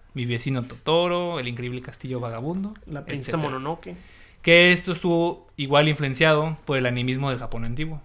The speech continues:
Speaker 2: Ujú.
Speaker 1: donde, pues, se creen los espíritus, ¿no?
Speaker 2: Ujú.
Speaker 1: Eh, el animismo también es algo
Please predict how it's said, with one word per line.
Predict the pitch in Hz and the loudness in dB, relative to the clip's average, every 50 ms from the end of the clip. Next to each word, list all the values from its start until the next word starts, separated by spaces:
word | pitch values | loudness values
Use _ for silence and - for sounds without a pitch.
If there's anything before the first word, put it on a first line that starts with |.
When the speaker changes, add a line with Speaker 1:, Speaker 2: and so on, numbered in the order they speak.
| - - | -12 -10
Speaker 2:
Ujú. | - 143 143 143 | -10 -8 -8 -8
Speaker 1:
donde, | 127 120 110 113 104 - | -8 -10 -10 -10 -14 -16
pues, | - - - | -16 -14 -12
se | - | -10
creen | - - - 113 | -8 -8 -10 -10
los | 113 113 107 | -10 -12 -10
espíritus, | - - - 107 107 - - - - - | -12 -12 -12 -12 -12 -12 -14 -14 -14 -14
¿no? | - 185 196 - - | -14 -14 -14 -16 -12
Speaker 2:
Ujú. | - 156 165 208 - - - - - - - - - - - - - - - - - | -12 -12 -12 -12 -16 -20 -20 -20 -20 -20 -20 -20 -20 -20 -20 -20 -20 -16 -16 -12 -6
Speaker 1:
Eh, | - 135 135 135 135 135 139 139 151 - | -2 0 2 2 4 2 2 2 0 0
el | 156 147 | 4 6
animismo | 151 156 160 160 175 180 185 202 202 | 8 8 8 6 6 6 4 4 4
también | 202 175 156 156 165 180 190 196 202 196 165 160 | 2 2 2 2 2 0 0 -2 -4 -4 -6 -8
es | - 156 147 - | -8 -8 -4 -4
algo | 165 170 170 175 175 175 170 170 156 139 127 - - | -4 -2 -2 -2 -2 0 0 -2 -2 -4 -6 -8 -12